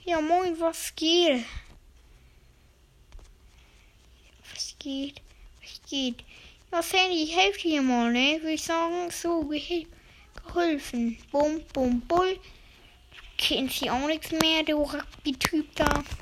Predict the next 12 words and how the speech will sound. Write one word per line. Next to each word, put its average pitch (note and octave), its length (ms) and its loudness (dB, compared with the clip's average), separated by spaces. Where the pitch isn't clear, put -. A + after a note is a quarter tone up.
Ja, F#4 200 6
Leute, E4+ 260 8
ihr D4+ 140 8
habt D4 180 0
euch D4 180 4
ganz D#4 220 6
schön D4+ 160 0
verändert, E4 520 6
ne? D4 360 6
Neulich D4 400 0
Katzen - 480 0
geworden. C4 720 4